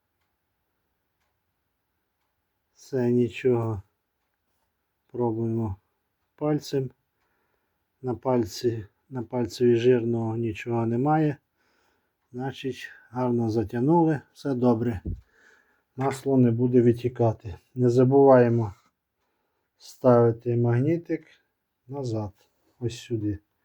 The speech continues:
Якщо буде якась стружка, вона буде,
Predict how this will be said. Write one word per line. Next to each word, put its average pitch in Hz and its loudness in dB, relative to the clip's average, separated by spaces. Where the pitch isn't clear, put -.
Якщо 123 -4
буде 123 4
якась 120 2
стружка, 160 -6
вона 123 0
буде, 127 -2